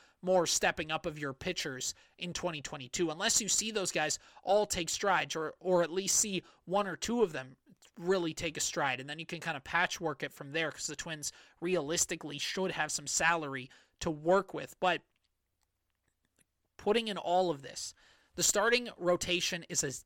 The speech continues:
deep as I've ever seen it, and that should be a credit to Falvey and Levine. They did get it as a deep unit. There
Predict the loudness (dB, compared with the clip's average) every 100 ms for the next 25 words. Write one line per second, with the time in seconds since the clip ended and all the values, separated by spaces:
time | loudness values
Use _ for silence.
0 | -10 -8 -6 -4 -6 -8 -6 -2 -2 -2
1 | -2 -6 -12 -20 -20 -16 -6 4 4 4
2 | 0 0 0 2 2 0 -4 2 4 4
3 | 2 -6 -8 -10 -10 _ _ -20 -2 -2
4 | 2 0 4 6 6 2 -2 -4 -6 -8
5 | -8 -10 -12 -12 -20 _ _ _ _ -2
6 | -2